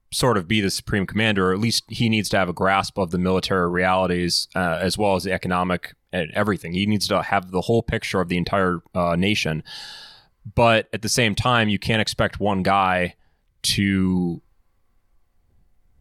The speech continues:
perform all of the mental calculations and understand, even as much as,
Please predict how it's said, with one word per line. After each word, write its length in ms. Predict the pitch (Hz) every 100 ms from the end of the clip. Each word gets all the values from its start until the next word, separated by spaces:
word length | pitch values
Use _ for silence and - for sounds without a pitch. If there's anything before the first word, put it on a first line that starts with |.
| _ - - _ _ _ _ _ _ - -
perform 540 | - - - 135 123
all 180 | 104 104
of 80 | 92
the 80 | 95
mental 420 | 95 98 - 92
calculations 920 | - 101 92 95 92 95 - 90 87
and 140 | 90 80 _ -
understand, 800 | 101 98 95 - 98 95 92 -
even 260 | 123 151 147
as 160 | 113 110
much 200 | 123
as, 120 | -